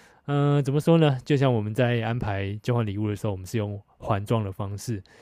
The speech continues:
那所有的一切都会，啊，绕了一圈，又回到了一个，一个连结的地方，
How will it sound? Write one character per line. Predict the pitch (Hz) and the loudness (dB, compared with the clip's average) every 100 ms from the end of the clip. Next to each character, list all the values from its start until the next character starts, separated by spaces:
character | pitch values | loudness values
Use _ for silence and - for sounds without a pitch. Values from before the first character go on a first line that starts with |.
| - - _ | -20 -20 _
那 | 123 104 98 | -4 -2 -4
所 | 95 135 | 2 6
有 | 139 | 6
的 | 110 | 4
一 | 110 | -2
切 | 123 - 143 123 101 - _ _ | -8 -2 2 2 0 -8 _ _
都 | 123 117 | -4 -4
会， | 131 117 104 95 - _ _ _ _ _ _ | -4 -4 -4 -8 -14 _ _ _ _ _ _
啊， | 107 95 | -10 -4
绕 | 117 120 | 0 0
了 | 110 | 0
一 | |
圈， | 107 120 104 101 113 _ _ | -2 -2 -2 -4 -10 _ _
又 | - 120 | -2 0
回 | 110 - 98 101 | 0 -4 -6 -4
到 | 117 107 | -2 -2
了 | 101 98 | -4 -6
一 | |
个， | 98 110 95 90 _ _ _ _ _ _ _ | -8 -8 -10 -12 _ _ _ _ _ _ _
一 | 135 | -4
个 | 117 104 95 - - 156 | -2 -2 -4 -10 -16 -18
连 | 151 110 104 | -6 -4 -4
结 | 107 | -6
的 | 98 | -6
地 | 101 | -6
方， | 101 98 | -6 -8